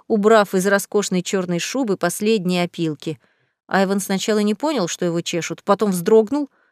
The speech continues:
обнаружив мои руки на своей спине, а потом забыл.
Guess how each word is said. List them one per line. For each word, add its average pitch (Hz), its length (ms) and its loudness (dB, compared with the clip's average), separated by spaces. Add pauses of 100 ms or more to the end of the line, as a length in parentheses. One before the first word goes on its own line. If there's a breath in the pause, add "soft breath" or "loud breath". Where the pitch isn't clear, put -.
обнаружив 226 640 2
мои 214 200 2
руки 214 420 0
на 208 120 -2
своей 202 340 -2
спине, 185 520 -2
а 208 100 0
потом 330 440 2 (480)
забыл. 165 520 -2